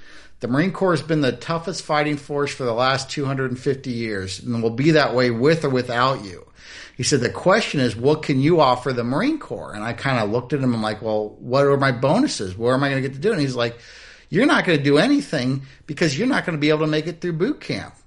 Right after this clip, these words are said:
And I'm like, "Whoa, whoa, wait a second here." And he's like, "I've seen your type. You look like you're tough and bad, but there's no way you'd be able to survive, you know, sixteen weeks of Parris Island." I'm like, "Son of a bi-,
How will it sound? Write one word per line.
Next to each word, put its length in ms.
And 100
I'm 100
like, 180
"Whoa, 200
whoa, 240
wait 240
a 60
second 380
here." 140
And 80
he's 140
like, 160
"I've 220
seen 260
your 140
type. 420
You 80
look 180
like 200
you're 80
tough 340
and 140
bad, 320
but 180
there's 260
no 120
way 160
you'd 220
be 140
able 160
to 60
survive, 640
you 60
know, 100
sixteen 560
weeks 260
of 100
Parris 360
Island." 340
I'm 140
like, 220
"Son 340
of 80
a 60
bi-, 120